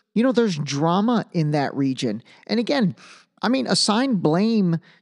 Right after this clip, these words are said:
to whomever you think deserves blame or don't assign blame. That's fine. But,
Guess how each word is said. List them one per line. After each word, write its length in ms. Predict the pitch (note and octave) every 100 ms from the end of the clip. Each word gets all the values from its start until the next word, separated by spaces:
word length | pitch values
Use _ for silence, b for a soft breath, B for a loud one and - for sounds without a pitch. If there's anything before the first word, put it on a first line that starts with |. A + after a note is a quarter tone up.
| -
to 160 | F#3+
whomever 840 | D#3+ F3 G#3 F#3+ F3+ - F3 F3+ F#3+
you 220 | D#3+ D#3
think 520 | C#3 - G3 E3+ -
deserves 440 | - C3+ F3+ D3+ A#2+
blame 380 | F3+ A3+ A#3 G3
or 180 | A3 G#3+
don't 420 | C#3+ E3+ A3+ -
assign 420 | C3 - C#3+ C3
blame. 360 | A#2 A#2+ B2+ C#3
That's 340 | E3 G#3+ -
fine. 540 | - C3 D#3+ G3 C3+ A#2+ B B B
But, 320 | - D#3+ D3+